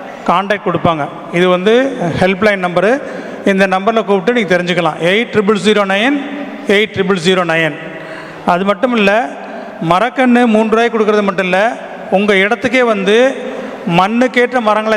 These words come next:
தேர்ந்தெடுத்து கொடுக்கறதுக்கு இலவச ஆலோசனை வழங்குறாங்க. இதுக்கு ஒரு பெரிய டீம் இருக்குது. தமிழகத்துல எல்லா மாவட்டத்திலும் இருக்கிறாங்க. மாவட்டத்தோட சைஸை பொறுத்து ரெண்டு பேரு, மூணு பேரு ஒரு மாவட்டத்துல பத்து, திருவண்ணாமலை மாவட்டத்துல பத்து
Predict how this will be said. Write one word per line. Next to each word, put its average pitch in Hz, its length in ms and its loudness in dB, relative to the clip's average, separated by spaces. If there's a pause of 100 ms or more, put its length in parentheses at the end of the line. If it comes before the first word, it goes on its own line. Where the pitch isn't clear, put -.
தேர்ந்தெடுத்து 214 400 0
கொடுக்கறதுக்கு 190 500 0 (280)
இலவச 240 360 2 (120)
ஆலோசனை 202 420 0
வழங்குறாங்க. 180 460 0 (600)
இதுக்கு 208 220 4
ஒரு 202 160 -2
பெரிய 233 220 4 (120)
டீம் 226 260 0
இருக்குது. 185 300 2 (300)
தமிழகத்துல 214 500 2 (120)
எல்லா 208 200 2 (100)
மாவட்டத்திலும் 208 400 2
இருக்கிறாங்க. 185 380 0 (640)
மாவட்டத்தோட 208 540 2
சைஸை 214 400 0
பொறுத்து 196 320 2 (640)
ரெண்டு 202 260 0
பேரு, 214 180 2 (100)
மூணு 208 140 2 (100)
பேரு 233 220 4
ஒரு 196 160 2
மாவட்டத்துல 202 480 2
பத்து, 185 200 -2
திருவண்ணாமலை 214 500 2
மாவட்டத்துல 196 420 2
பத்து 190 140 -2